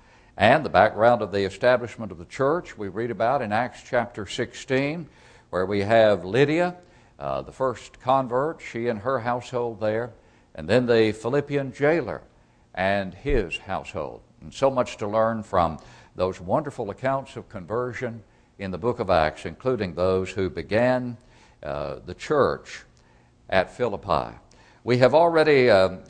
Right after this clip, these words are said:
gotten into the text and, uh, have studied the first eight verses of, uh, Philippians, uh, chapter one. And, uh, by way of, uh, brief review,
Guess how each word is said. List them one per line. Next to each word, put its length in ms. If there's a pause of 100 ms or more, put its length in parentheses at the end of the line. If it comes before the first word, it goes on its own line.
(140)
gotten 280
into 280
the 80
text 600
and, 360
uh, 300
have 220
studied 360
the 80
first 400
eight 260
verses 580 (440)
of, 360
uh, 180
Philippians, 800
uh, 300
chapter 640 (380)
one. 480 (640)
And, 400
uh, 100
by 200
way 280
of, 240
uh, 120
brief 420
review, 680